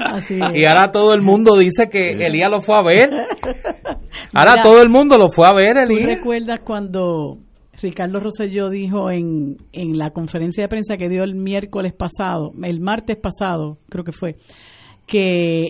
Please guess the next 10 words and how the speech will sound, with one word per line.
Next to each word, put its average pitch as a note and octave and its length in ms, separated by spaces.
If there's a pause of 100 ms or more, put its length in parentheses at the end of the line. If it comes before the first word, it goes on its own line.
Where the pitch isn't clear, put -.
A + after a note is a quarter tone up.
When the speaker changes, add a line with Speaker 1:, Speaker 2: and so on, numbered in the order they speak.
Speaker 1:
él A3 220
había A#3+ 320
hablado A3+ 460
con G3+ 180
un G#3 160
abogado G3+ 720 (160)
pagado G3+ 480
por F#3+ 220
él A3 300
Speaker 3:
Sí. C#3 140